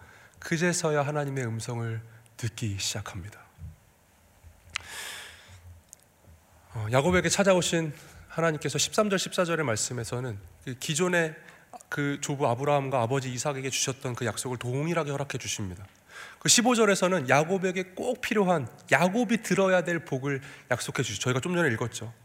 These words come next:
"내가 너를 떠나지 않을 거야. 너와 함께 할 거야. 너와 동행할 거야. 너에게 주셨-,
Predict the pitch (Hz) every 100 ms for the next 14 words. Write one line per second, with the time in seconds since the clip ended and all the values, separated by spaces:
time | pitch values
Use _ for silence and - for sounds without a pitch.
0 | _ 123 123 123 123 156 156 135 110 117
1 | - 117 113 - - - - 131 127 123
2 | 156 151 139 131 127 127 120 - - -
3 | - 127 135 131 147 170 160 147 151 147
4 | 135 - - _ _ _ - - 147 175
5 | 180 - 175